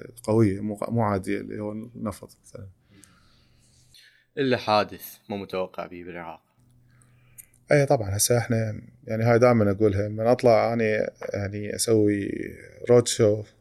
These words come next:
Speaker 1: للشركة، احاول اجمع تمويل، آه، فاني اشيل على كتافي همين، مو هم واحد. الهم الاول هو اني شلون راح احكي قصة مسواق، آه، وامثل الشركة واقنع المستثمرين بانه هذا بزنس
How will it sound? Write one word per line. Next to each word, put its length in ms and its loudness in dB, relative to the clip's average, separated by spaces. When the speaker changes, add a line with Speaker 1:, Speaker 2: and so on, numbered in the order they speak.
Speaker 1:
للشركة، 580 2
احاول 340 4
اجمع 380 -2
تمويل، 480 0
آه، 260 -6
فاني 480 2
اشيل 260 2
على 140 6
كتافي 720 2
همين، 380 0
مو 180 0
هم 120 -2
واحد. 260 -10
الهم 280 -2
الاول 440 4
هو 380 2
اني 160 0
شلون 360 0
راح 240 -6
احكي 280 -6
قصة 460 -2
مسواق، 520 2
آه، 560 -6
وامثل 640 0
الشركة 520 2
واقنع 640 0
المستثمرين 800 2
بانه 420 -2
هذا 100 2
بزنس 680 0